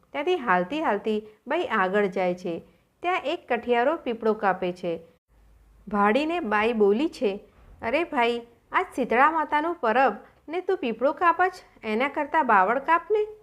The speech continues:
એમ કહીને બાઈએ તો કઠિયારાને પીપળેથી ઉતારીને બાવળે બેસાડ્યો છે ને પોતે હાલતી થાય છે. રસ્તામાં બાઈને તળાવડી મળી છે. બે તળાવડીઓ સેજળ ભરી છે.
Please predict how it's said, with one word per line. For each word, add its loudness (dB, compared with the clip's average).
એમ -6
કહીને -4
બાઈએ 2
તો -2
કઠિયારાને -2
પીપળેથી 2
ઉતારીને -2
બાવળે 2
બેસાડ્યો 0
છે -4
ને -6
પોતે 2
હાલતી 0
થાય -2
છે. -8
રસ્તામાં -2
બાઈને 0
તળાવડી 4
મળી 0
છે. -10
બે 2
તળાવડીઓ 0
સેજળ 0
ભરી 0
છે. -8